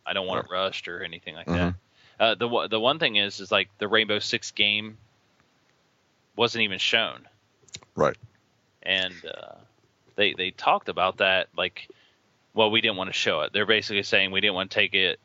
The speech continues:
Speaker 1: take any light from Splinter Cell or from Watch Dogs or anything like that. We just didn't wanna show it at this time. It's, you know, not ready to show, which I respect that.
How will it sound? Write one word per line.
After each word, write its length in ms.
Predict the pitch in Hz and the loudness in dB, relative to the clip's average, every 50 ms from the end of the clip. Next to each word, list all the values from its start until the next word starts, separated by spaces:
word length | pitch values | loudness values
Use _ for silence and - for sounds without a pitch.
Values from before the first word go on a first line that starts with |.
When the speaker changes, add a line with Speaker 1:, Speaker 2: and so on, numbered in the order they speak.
| _ | _
Speaker 1:
take 440 | - - 101 95 90 _ - - _ _ _ _ _ _ _ _ _ _ _ | 0 0 2 2 2 _ -12 -18 _ _ _ _ _ _ _ _ _ _ _
any 300 | - 101 104 101 95 95 | -2 -2 0 0 0 0
light 320 | 98 98 95 98 98 95 - | 2 2 2 2 2 0 -2
from 440 | _ - 104 98 98 95 95 95 92 | _ -4 -2 -2 -2 -2 -6 -10 -8
Splinter 380 | - - - - 101 92 92 95 | -10 -10 -6 -4 -4 -2 -2 -4
Cell 460 | - - - 95 92 92 92 92 92 | -4 0 0 2 2 2 2 2 2
or 180 | 92 92 90 92 | 2 2 2 0
from 240 | - - 98 98 98 | 0 0 0 2 4
Watch 280 | 95 95 92 - - - | 4 4 4 0 2 4
Dogs 340 | 98 95 95 95 95 - | 4 4 4 2 0 0
or 40 | 95 | -2
anything 260 | 92 87 - 104 90 90 | -2 0 0 0 0 0
like 180 | 90 87 - - | 0 -2 0 2
that. 300 | 98 95 95 92 80 71 | 4 4 4 4 2 0
We 80 | 92 | -4
just 220 | 95 - 87 - - | -8 -8 -10 0 0
didn't 120 | 92 - - | 0 0 0
wanna 140 | 80 82 | -8 -4
show 240 | - - - 107 95 87 | -2 0 2 2 2 2
it 40 | |
at 100 | 85 82 | 0 -2
this 160 | - 87 85 - | -4 -6 -10 -2
time. 280 | - 101 92 85 82 | 0 0 0 0 -2
It's, 140 | 82 - - 78 71 _ | -6 -12 -12 -14 -14 _
you 140 | 85 87 90 | -4 -4 -2
know, 140 | 85 85 | -2 -4
not 240 | 85 92 95 78 55 | 0 2 2 2 4
ready 200 | 82 90 87 80 69 | 2 0 0 0 -4
to 80 | - | -2
show, 260 | - - 117 101 95 | 0 2 4 4 4
which 240 | 95 110 - - - - | 2 2 0 0 -2 2
I 100 | - 117 | 2 2
respect 500 | 127 123 117 - - - 117 110 _ _ | 2 2 0 -2 0 0 0 0 _ _
that. 240 | 80 80 80 - | 0 2 2 0